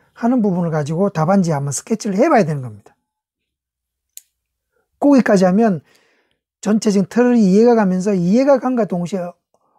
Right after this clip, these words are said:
어느 정도는 암기가 되거든요. 물론 그 암기라는 게 그 이해를 한 상태에서 암기를 했기 때문에 한 삼, 사 일 정도는 기억이 날 겁니다. 반복적으로 암기를 해서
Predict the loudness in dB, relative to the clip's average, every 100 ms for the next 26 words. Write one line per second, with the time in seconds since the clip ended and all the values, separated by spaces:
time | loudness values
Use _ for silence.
0 | -4 0 2 2 2 0 0 0 2 0
1 | -2 -8 -2 0 2 2 2 0 -4 -6
2 | -8 -10 _ _ _ _ _ -2 2 2
3 | 2 0 -2 0 0 -2 -4 -2 -2 -4
4 | _ _ _ _ _ _ _ _ _ -6
5 | -4 0 4 4 6 4 2 0 0 -2
6 | -6 -4 -6 -6 -8 -10 -10 -8 -4 -4
7 | -4 -8 _ _ _ _ -4 -2 0 2
8 | 2 2 0 -2 -2 -6 -4 -2 -2 -4
9 | -6 -6 -8 -12 -20 _ _ _ -6 0
10 | 2 0 0 0 0 0 -2 -4 -6 -2
11 | -2